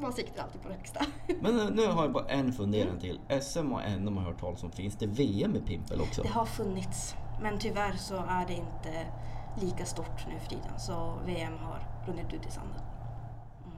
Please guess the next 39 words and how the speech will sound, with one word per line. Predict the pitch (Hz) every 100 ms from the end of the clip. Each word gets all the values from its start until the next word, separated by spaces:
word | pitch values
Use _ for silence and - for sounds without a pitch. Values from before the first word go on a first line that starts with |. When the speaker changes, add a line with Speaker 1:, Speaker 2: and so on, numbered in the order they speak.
| -
Speaker 2:
Okej, | - 139 117
va-, | 117 110
vars | 135 -
höll | - 127
man | 110 101
V | 110 117 98 123
M | -
i | -
pimpel | - 95 95 -
i | 95
sådana | 92 92
fall? | - - - -
Speaker 1:
Ja, | 190 -
det | 175
var | 175
före | - 175 175
min | 170 -
tid, | - 180
så | - - - -
Speaker 2:
Det | 113
var | 135
före | 123 117 113
Speaker 1:
det |
kan | 101
Speaker 2:
din | 101
Speaker 1:
jag |
inte | 98 98
Speaker 2:
tid. | 92
Speaker 1:
svara | -
på. | - - - -
Speaker 2:
Ja, | - - -
och | 104
det | 104
var | 107
mer | 110 104 92
än | 98
min | 104 95
vetskap | 87 87 - 85 90
också. | 92 - -